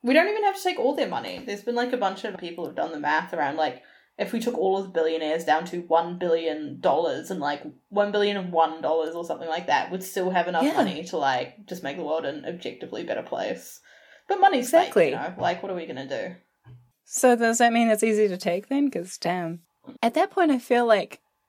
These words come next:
Speaker 2: if someone took the majority of your wealth, like, if someone took you down, let's say ten billion, God, these are numbers that, like,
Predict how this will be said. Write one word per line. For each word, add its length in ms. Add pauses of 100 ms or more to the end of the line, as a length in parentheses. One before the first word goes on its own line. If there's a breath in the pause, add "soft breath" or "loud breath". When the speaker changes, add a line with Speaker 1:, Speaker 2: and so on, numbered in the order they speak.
(1600)
Speaker 2:
if 120
someone 520
took 360
the 160
majority 640
of 220
your 180
wealth, 520 (280)
like, 140
if 80
someone 320
took 260
you 80
down, 460 (140)
let's 180
say 160
ten 400
billion, 380
God, 380
these 180
are 80
numbers 300
that, 160
like, 220